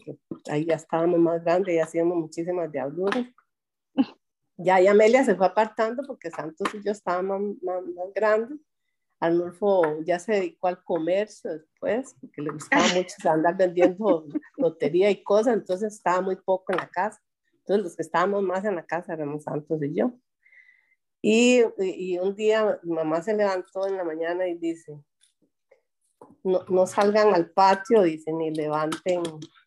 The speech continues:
Speaker 1: ni levanten una lámina de esa que había ahí". Entonces me dice, "Porque es que anoche me soñé", mi mamá, "que se, el negro levantó la, la, la lámina de zinc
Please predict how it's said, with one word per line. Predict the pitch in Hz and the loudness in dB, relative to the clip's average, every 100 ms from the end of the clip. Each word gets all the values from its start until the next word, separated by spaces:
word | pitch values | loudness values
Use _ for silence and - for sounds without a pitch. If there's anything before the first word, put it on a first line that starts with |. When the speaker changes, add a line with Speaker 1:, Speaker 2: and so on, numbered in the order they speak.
| _ | _
Speaker 1:
ni | 160 156 156 156 | -10 -8 -8 -6
levanten | 151 151 147 151 175 165 156 - | -2 0 0 -2 0 0 -2 -12
una | 151 151 160 | -14 -6 -2
lámina | 165 156 165 165 | 2 2 2 0
de | 143 | -2
esa | - - - | -2 -2 -2
que | |
había | 156 156 151 | -4 -4 -6
ahí". | 160 208 226 _ _ _ _ _ _ | -4 -6 -8 _ _ _ _ _ _
Entonces | 165 160 151 151 160 | -12 -10 -12 -6 -2
me | 151 147 | -2 -2
dice, | 147 151 - - | -4 -6 -8 -6
"Porque | 160 - | -6 -4
es | 180 | -4
que | - | 0
anoche | 202 180 175 - | 4 4 2 0
me | 196 | 0
soñé", | 196 202 202 202 165 - _ _ | 0 2 4 4 0 -8 _ _
mi | 156 143 _ | _ _ _
mamá, | 147 151 151 _ _ _ _ _ _ _ | -18 -18 -20 _ _ _ _ _ _ _
"que | - 175 175 180 214 - _ _ _ _ _ | -2 2 4 4 2 -8 _ _ _ _ _
se, | - - 185 175 | -14 0 4 4
el | 175 175 - 165 156 | 2 -2 -2 -2 0
negro | 180 175 175 202 | 2 2 2 0
levantó | 190 151 147 - 165 | 0 -2 -6 -10 -10
la, | 156 160 160 143 143 - _ _ - _ - | -6 -4 -4 -4 -10 -18 _ _ -20 _ -18
la, | - 147 143 | -10 -8 -8
la | 147 143 143 139 | -10 -10 -10 -8
lámina | 143 151 165 175 170 | -6 -2 2 2 2
de | |
zinc | 170 180 175 190 | 0 -2 -2 -2